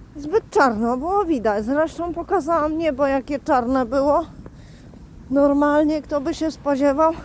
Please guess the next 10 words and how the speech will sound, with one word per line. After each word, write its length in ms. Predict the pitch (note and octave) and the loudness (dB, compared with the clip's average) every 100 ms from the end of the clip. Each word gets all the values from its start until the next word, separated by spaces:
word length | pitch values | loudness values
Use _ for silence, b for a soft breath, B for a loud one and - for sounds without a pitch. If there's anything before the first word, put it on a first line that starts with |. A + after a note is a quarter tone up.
| B - B B B B - | B -20 B B B B -6
że 100 | C#4 | -4
o 80 | C4+ | -4
szóstej 460 | D4 C#4+ E4 E4 | -4 -4 0 2
rano 340 | D#4+ C4+ C#4+ D4 | 4 4 2 0
będzie 300 | C4 D4 D#4 | -2 -2 -2
tak 200 | D4 - | -4 -2
czarne 360 | C4 C4+ D#4+ | -4 -2 -2
niebo. 420 | F#4 F4 D4 A3+ F3+ B B B B B B B B B - - | -4 -4 -2 -2 -4 B B B B B B B B B -8 0
A 140 | C4+ | 2
było. 540 | C#4 E4 D4+ D4 D#4 | 4 2 4 4 2